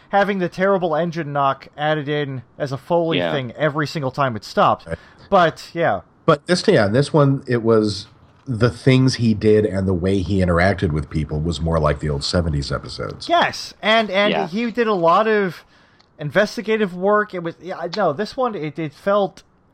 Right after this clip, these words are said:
Speaker 1: uh, these nineties ones I've seen, this is one that felt the closest to, uh, one of the, uh, original classic, we'll say, Columbo's. Yeah.
Speaker 2: Yeah. Uh, one, one note I made here, and, and one aspect of the dynamic between Shatner and Falk I really liked,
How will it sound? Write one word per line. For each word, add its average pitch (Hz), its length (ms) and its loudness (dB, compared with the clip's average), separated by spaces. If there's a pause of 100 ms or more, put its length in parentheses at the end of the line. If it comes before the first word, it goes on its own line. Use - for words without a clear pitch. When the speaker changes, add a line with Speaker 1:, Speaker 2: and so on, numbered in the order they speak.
Speaker 1:
uh, 147 140 2
these 135 220 -2
nineties 180 260 0
ones 156 180 -4
I've 131 120 -2
seen, 117 280 -6
this 117 180 -8
is 170 120 -6
one 180 140 -2
that 139 100 0
felt 147 300 0
the 151 80 -6
closest - 580 -2
to, 123 300 -4 (800)
uh, 131 200 4
one 139 160 0
of 135 80 -4
the, 131 200 -2
uh, 120 40 2 (160)
original 120 560 -4 (640)
classic, - 600 -4
we'll 110 120 -4
say, 110 480 -6 (200)
Columbo's. 156 720 -2 (120)
Yeah. 101 220 -6
Speaker 2:
Yeah. 85 120 -4 (400)
Uh, 120 140 4
one, 160 380 4
one 151 320 2
note 147 380 2
I 113 140 -6
made 117 300 -4
here, 98 260 -8
and, 90 140 -12
and 92 240 -10
one 110 480 0
aspect 107 540 -2
of 92 80 -12
the 95 80 -4
dynamic 95 540 -4
between 92 280 -8
Shatner 92 400 -2
and 85 80 -8
Falk 92 260 0
I - 20 0
really 92 280 -2
liked, 95 380 0